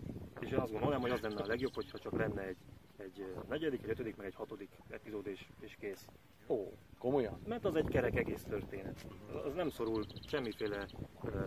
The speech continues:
Speaker 1: kiegészítésekre, szerintem nem szorul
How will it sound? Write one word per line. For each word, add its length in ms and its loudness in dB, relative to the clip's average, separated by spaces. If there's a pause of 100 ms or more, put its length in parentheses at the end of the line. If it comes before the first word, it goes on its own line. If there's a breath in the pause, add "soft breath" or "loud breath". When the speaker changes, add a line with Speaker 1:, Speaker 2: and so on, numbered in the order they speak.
(160)
Speaker 1:
kiegészítésekre, 1000 0
szerintem 560 0 (280)
nem 140 0
szorul 360 -2